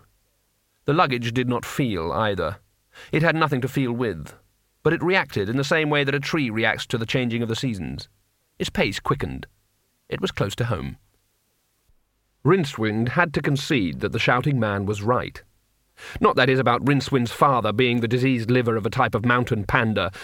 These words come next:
and his mother being a bucket of turtle slime. Rincewind had no personal experience of either parent, but felt that they were probably at least vaguely humanoid, if only briefly. But on the subject of appearing to own a stolen horse,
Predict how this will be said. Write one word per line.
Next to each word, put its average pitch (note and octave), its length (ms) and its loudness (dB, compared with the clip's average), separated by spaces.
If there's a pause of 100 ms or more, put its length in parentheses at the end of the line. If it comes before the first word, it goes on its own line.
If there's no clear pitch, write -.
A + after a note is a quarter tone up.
(120)
and B2 100 4
his B2 120 0
mother C3+ 200 2
being A#2 200 0
a A2+ 40 0
bucket A#2 260 0
of A2 100 -4
turtle C#3 340 0
slime. E2 460 -6 (560)
Rincewind C#3 380 2
had B2 180 2
no A#2+ 140 4
personal A#2 380 0
experience F2+ 600 -2
of - 100 -4
either C#3+ 260 0
parent, G#2+ 340 0
but - 140 -6
felt - 180 0
that - 80 -2
they - 80 -2
were G#3+ 100 -2
probably C#3 420 0
at - 100 -4
least D3 200 0
vaguely A#2 500 0
humanoid, G#2+ 580 0 (240)
if A#2+ 100 2
only A#2+ 240 2
briefly. - 540 -2 (800)
But D#3 100 8
on A#3 100 6
the B3 80 2
subject F#3+ 320 2
of D#3 80 4
appearing D3+ 400 2
to C#3+ 160 0
own D3 240 4
a B2+ 60 2
stolen B2+ 440 2
horse, A#2+ 540 -2